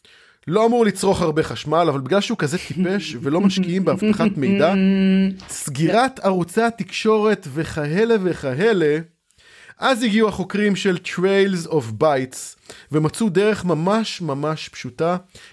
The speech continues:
Speaker 1: לקרוא מהזיכרון של אותם מעבדים. זו בעצם דרך שמאפשרת לעשות האזנה לזיכרון שנמצא במעבד, ולשמוע את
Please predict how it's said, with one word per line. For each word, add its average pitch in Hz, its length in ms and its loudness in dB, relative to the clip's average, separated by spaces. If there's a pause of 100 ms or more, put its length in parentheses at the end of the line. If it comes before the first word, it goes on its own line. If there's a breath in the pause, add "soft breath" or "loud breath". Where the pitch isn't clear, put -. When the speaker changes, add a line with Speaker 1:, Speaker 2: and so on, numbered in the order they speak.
Speaker 1:
לקרוא 156 400 0
מהזיכרון 139 880 0 (360 soft breath)
של 131 240 -6
אותם 143 280 0
מעבדים. 113 460 0 (360 loud breath)
זו 139 80 -6
בעצם 208 280 2
דרך 220 440 2
שמאפשרת 208 720 2
לעשות 185 480 0
האזנה 139 680 0 (920 soft breath)
לזיכרון 156 760 0
שנמצא 170 500 0
במעבד, 131 560 0 (100)
ולשמוע 165 720 -2
את 214 120 -4